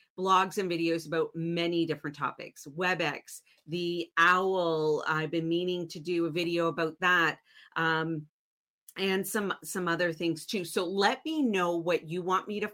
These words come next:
focus on. I really enjoy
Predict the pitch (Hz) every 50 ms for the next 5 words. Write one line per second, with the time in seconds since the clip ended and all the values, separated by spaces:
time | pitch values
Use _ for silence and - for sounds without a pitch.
0 | - - 165 165 - 180 165 - 175 160 160 160 160 156 165 160 - - - -
1 | - - 170 175 170 - - 175 165 160 170 175 185 202 226 277 294 302 285 269
2 | 240 - - 202 196 170 151 190 180 170 175 170 170